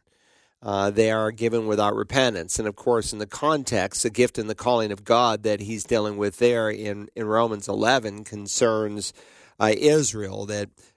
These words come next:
God had gifted and called and set apart Israel as a nation.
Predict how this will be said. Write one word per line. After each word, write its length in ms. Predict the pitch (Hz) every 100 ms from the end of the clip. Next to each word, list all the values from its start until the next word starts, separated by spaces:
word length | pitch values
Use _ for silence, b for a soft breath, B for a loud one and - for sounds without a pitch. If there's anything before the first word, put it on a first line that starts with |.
| _
God 320 | 104 113 113 113
had 380 | 117 104 101
gifted 440 | 104 127 - 123 107
and 160 | 104
called 480 | 104 - 131 120 117
and 140 | 107 104
set 240 | 135 117
apart 320 | 110 120 113
Israel 440 | 110 117 107 107 101
as 120 | 92
a 60 |
nation. 640 | 95 110 127 113 95 85